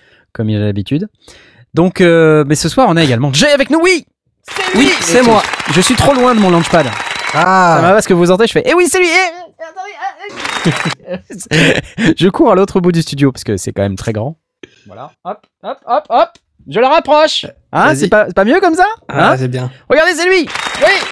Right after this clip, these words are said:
Speaker 1: Ah, il est Ghetto Blast. Non, alors ce, je, cette vanne est refusée, euh, Mad Cat. Désolé. Euh... Non, non, Blast est en vacances, donc on ne va pas parler de lui.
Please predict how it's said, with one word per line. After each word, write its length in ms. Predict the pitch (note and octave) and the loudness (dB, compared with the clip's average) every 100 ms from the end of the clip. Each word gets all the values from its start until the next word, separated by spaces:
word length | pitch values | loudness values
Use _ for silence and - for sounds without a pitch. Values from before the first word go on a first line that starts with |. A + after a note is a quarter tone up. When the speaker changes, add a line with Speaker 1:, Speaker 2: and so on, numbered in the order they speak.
| _ | _
Speaker 1:
Ah, 1300 | - F4+ G4 F4+ E4 C#4+ A3+ F#3+ D#3 C#3+ B2+ A#2 A2 G#2 _ | 0 2 4 4 4 4 4 2 2 2 2 0 -2 -6 _
il 140 | D3+ C#3 | -4 -2
est 80 | |
Ghetto 320 | C3+ F3+ F3+ D#3 | 0 -2 0 0
Blast. 400 | C#3 A#2 - A#2+ | 2 0 -2 -4
Non, 240 | A#2 A2 | -2 -2
alors 200 | G#2 G#2 | -6 -4
ce, 160 | - G#2+ | -2 -2
je, 180 | A2+ A2 | 0 -2
cette 220 | - A2 | -2 -2
vanne 140 | A#2 | 0
est 40 | A#2 | 0
refusée, 520 | G#2+ - A2 G#2+ A2+ | -4 -6 -6 -6 -4
euh, 220 | G2+ G2+ | -4 -4
Mad 180 | G2+ G2+ | -4 -6
Cat. 140 | - A2+ - _ _ - - - _ _ _ | -6 -8 -10 _ _ -20 -20 -20 _ _ _
Désolé. 520 | A#2+ F3 D3+ G#2 G#2+ A#2+ - - | -6 -2 -2 -2 -6 -8 -14 -10
Euh... 760 | A#2+ G#2+ F#2 F2 F2 F2 E2+ | -8 -6 -6 -6 -8 -10 -10
Non, 140 | G2 E3 | -4 0
non, 240 | F#3+ D#3+ | 2 0
Blast 420 | A#2+ A#2+ F#3 - - | 0 0 0 -2 -6
est 160 | C3+ | -2
en 60 | D3+ | -2
vacances, 400 | C3+ B2+ E3 E3+ | -2 -2 -4 -2
donc 180 | A#2+ - | -6 -6
on 60 | |
ne 60 | A2 | -6
va 100 | G#2+ | -2
pas 140 | G3 | -2
parler 200 | F#3 D3+ | 0 -2
de 60 | G#2+ | -4
lui. 160 | E2+ | -10